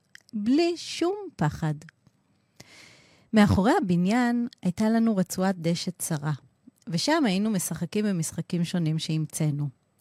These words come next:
אחד מהם היה משחק הנעליים. היינו מחולצים כולנו נעליים, מסדרים אותם בצורות שונות וממציאים חוקים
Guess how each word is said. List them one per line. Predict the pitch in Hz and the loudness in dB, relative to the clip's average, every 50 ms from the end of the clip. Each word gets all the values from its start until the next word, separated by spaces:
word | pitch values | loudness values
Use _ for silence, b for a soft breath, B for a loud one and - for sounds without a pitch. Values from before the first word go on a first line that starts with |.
| - - - | -18 -10 -6
אחד | - - 202 208 202 175 | -2 0 2 2 2 2
מהם | 165 160 156 151 156 165 185 214 240 - _ B B B B B B B B B B B | 2 0 0 2 2 0 0 -2 -2 -6 _ B B B B B B B B B B B
היה | - 185 190 208 220 | 2 4 6 6 6
משחק | 220 220 208 - - 160 185 214 226 233 - | 6 6 4 2 0 0 2 2 2 2 0
הנעליים. | 233 208 165 160 156 151 151 160 165 160 147 143 143 143 139 139 143 - _ _ _ _ _ - | 0 0 2 2 0 0 0 0 0 0 0 -2 -2 -4 -6 -8 -10 -14 _ _ _ _ _ 0
היינו | - 190 202 220 233 233 | 4 6 6 8 8 6
מחולצים | 226 214 - - - 226 196 - - - - 302 294 294 277 | 6 4 2 2 4 4 4 4 4 0 2 4 4 4 2
כולנו | - - 202 185 180 180 185 190 190 | 2 2 4 4 4 4 4 2 2
נעליים, | 180 165 160 156 156 165 180 190 196 190 190 190 185 180 | 2 2 2 2 0 0 0 0 0 0 0 0 0 0
מסדרים | 165 160 - - 180 170 160 185 220 247 254 | 0 0 0 -2 -4 -2 -2 0 2 2 2
אותם | 254 - - 170 156 156 147 | 2 2 2 0 0 2 0
בצורות | 165 - - - 180 160 170 208 208 - | -2 -2 -2 -4 -4 0 0 0 0 0
שונות | - - 165 160 185 208 226 226 - - | -2 -2 0 0 2 0 0 -2 -2 -4
וממציאים | 170 165 165 160 160 156 - - - - 233 262 269 254 | -2 0 0 0 -2 -2 -4 -4 -2 0 2 2 2 2
חוקים | - - - 196 - - - 294 311 339 359 359 | 0 -4 -10 -12 -12 -8 -2 -2 0 0 0 -2